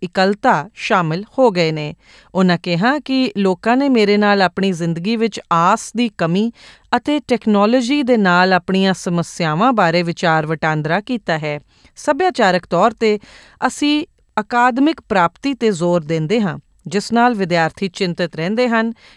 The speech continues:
ਕਿ ਵੀ ਸੀ ਈ ਦੇ ਮਾੜੇ ਨਤੀਜੇ ਉਹਨਾਂ ਦੇ ਭਵਿੱਖ ਨੂੰ ਪ੍ਰਭਾਵਿਤ ਕਰ ਸਕਦੇ ਹਨ। ਡਾਕਟਰ ਸਿੰਘ ਮਾਪਿਆਂ ਅਤੇ ਵਿਦਿਆਰਥੀਆਂ ਨੂੰ ਸਲਾਹ ਦਿੰਦੇ ਹਨ ਕਿ ਉਹ ਨਿਊਜ਼ੀਲੈਂਡ ਦੇ ਭੂਚਾਲ ਵਰਗੇ ਹਾਲਾਤਾਂ ਨੂੰ ਵੇਖ ਕੇ ਆਪਣੇ ਦਿਮਾਗ ਵਿੱਚ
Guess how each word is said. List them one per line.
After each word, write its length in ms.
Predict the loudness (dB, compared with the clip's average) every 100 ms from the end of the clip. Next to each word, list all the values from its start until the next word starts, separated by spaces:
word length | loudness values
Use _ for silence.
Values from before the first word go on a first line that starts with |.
| _
ਕਿ 340 | -2 0 0 -2
ਵੀ 260 | -4 -2 -2
ਸੀ 280 | -2 -4 -4
ਈ 160 | -4 -2
ਦੇ 140 | 0
ਮਾੜੇ 400 | 2 2 2 0
ਨਤੀਜੇ 560 | -2 -2 -6 -4 -4 -4 -4
ਉਹਨਾਂ 260 | -2 0
ਦੇ 160 | 0 0
ਭਵਿੱਖ 440 | 0 -4 -4 -6
ਨੂੰ 180 | -6 -6 -6
ਪ੍ਰਭਾਵਿਤ 480 | -6 -4 -4 -6 -12 -4
ਕਰ 120 | -2
ਸਕਦੇ 420 | -2 -6 -8 -8
ਹਨ। 240 | -8 -10 -12 -20 _ _ _ -6
ਡਾਕਟਰ 260 | -6 -6
ਸਿੰਘ 300 | -6 -2 0 -2 -8 -20 -6
ਮਾਪਿਆਂ 500 | 0 0 0 0 0 -2
ਅਤੇ 160 | -4 -4
ਵਿਦਿਆਰਥੀਆਂ 640 | -4 -2 -2 -2 -2 -2
ਨੂੰ 80 | -2
ਸਲਾਹ 320 | -2 0 0
ਦਿੰਦੇ 320 | 0 -4 -4
ਹਨ 240 | -2 -2 -4
ਕਿ 180 | -8 -4
ਉਹ 260 | 0 2 2
ਨਿਊਜ਼ੀਲੈਂਡ 680 | 0 0 0 -2 0 0 0
ਦੇ 140 | -2
ਭੂਚਾਲ 580 | -4 -4 0 2 2 2
ਵਰਗੇ 460 | 0 -2 -4 -6 -6 _ _ -10 -4
ਹਾਲਾਤਾਂ 460 | -2 -2 -4 -2 -2
ਨੂੰ 160 | -2
ਵੇਖ 340 | 0 -2 -2 -4
ਕੇ 160 | -2 -2
ਆਪਣੇ 320 | -2 -4 -6
ਦਿਮਾਗ 560 | -4 -4 0 2 2 0 _ _ _ _
ਵਿੱਚ 380 | 0 0 0 -2